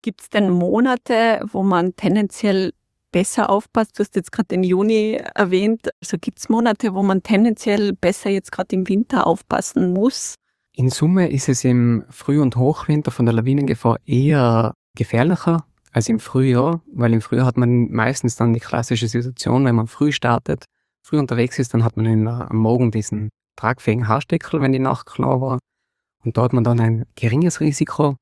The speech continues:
Speaker 2: wenn man früh genug unterwegs ist im Tagesverlauf. Aber es kommt immer auf die Einzelsituation an.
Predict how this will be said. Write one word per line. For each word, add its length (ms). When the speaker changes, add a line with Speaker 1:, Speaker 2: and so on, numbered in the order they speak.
Speaker 2:
wenn 140
man 100
früh 160
genug 280
unterwegs 380
ist 200
im 60
Tagesverlauf. 640
Aber 480
es 160
kommt 180
immer 180
auf 100
die 80
Einzelsituation 880
an. 260